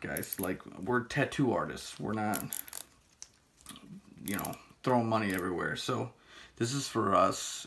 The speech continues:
who, uh, have bills, basically, and don't have a shit ton of money to throw around. Um, I really, really like this. I'm glad they tweaked the V seven because I had a couple of, like,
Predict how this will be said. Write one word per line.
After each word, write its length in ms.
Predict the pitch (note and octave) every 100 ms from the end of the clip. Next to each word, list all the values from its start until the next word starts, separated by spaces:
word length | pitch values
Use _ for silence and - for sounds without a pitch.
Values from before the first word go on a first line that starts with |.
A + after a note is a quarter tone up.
| -
who, 360 | C#3 F#2+ E2+
uh, 240 | D2 C2 C#3+ - - - - - - -
have 260 | - A1 -
bills, 380 | E2+ G1+ - - -
basically, 560 | - - - - B2+ - - - - - -
and 140 | G#2+
don't 220 | G#2+ G2
have 260 | A#2 G2+ -
a 60 | -
shit 280 | - -
ton 140 | - A2
of 60 |
money 220 | G#2 F#2+ D#2
to 80 |
throw 240 | - - E2
around. 320 | D#2 D2+ - - -
Um, 560 | C#2 C#2 B1+ A1+ - - _ _ -
I 120 | G#2+
really, 400 | G2 B2 C3 B2+
really 300 | A#2 A2+ A2+
like 280 | A2 A2+ -
this. 220 | A#2 A2+
I'm 140 | A2+
glad 280 | B2 G3+ A3+
they 120 | C3
tweaked 400 | A#2 - C#3 B2
the 60 | A2+
V 180 | A2 A#2
seven 340 | - A#2+ A#2
because 280 | A2+ C3 A#2
I 100 | D3+
had 160 | E3 C#3
a 100 | A2+
couple 420 | B2 A#2 A2+ A2+
of, 100 | A2+
like, 360 | A2 A2 -